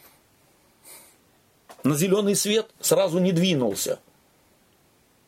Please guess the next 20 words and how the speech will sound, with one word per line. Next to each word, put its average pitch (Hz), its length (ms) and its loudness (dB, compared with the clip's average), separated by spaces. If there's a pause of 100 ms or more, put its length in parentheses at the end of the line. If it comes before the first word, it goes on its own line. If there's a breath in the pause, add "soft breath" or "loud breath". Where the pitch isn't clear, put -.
(1080 loud breath)
Затормозил 196 640 0
на 220 120 0
перекрёстке, 208 500 -2
ещё 262 300 0
горел 240 340 -2
зелёный, 185 380 -2
но 147 100 -2
последнюю 208 460 -2
секунду, 160 420 -2
но 113 100 2
он 175 140 0
остановился. 160 520 -2
Мог 240 260 0
же 247 80 -2
бы 240 160 -2
пролететь, 175 400 -2
я 170 180 0
за 214 80 0
ним 277 160 -6
тоже. - 460 -4